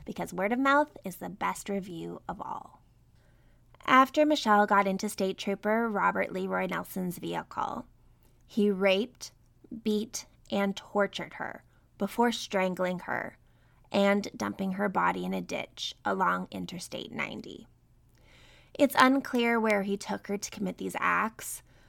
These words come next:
A secluded area would have been needed, but I don't know if he would have done it in his vehicle, as there would have been evidence that needed to be cleaned up. During her ordeal, he removed all her fingernails and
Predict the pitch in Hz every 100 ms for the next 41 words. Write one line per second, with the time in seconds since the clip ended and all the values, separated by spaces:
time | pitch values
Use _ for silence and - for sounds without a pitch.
0 | _ - 226 247 247 254 277 269 - 202
1 | 208 202 196 196 196 - 185 180 185 190
2 | 185 220 226 226 196 185 - 196 190 196
3 | - 190 185 208 214 214 214 190 185 180
4 | 185 175 175 180 175 190 175 180 185 208
5 | 208 220 - 202 185 190 185 185 180 -
6 | - - - 196 202 214 220 - - -
7 | - 220 190 180 175 185 - - - 185
8 | 87 92 - - - _ _ _ _ _
9 | _ - - _ _ - 254 254 262 277
10 | 285 277 285 247 208 190 185 185 - _
11 | _ _ 220 220 220 214 208 208 - -
12 | 196 202 202 247 - 185 180 180 175 175
13 | 175 - - - _ _ - 208 208 220
14 | 233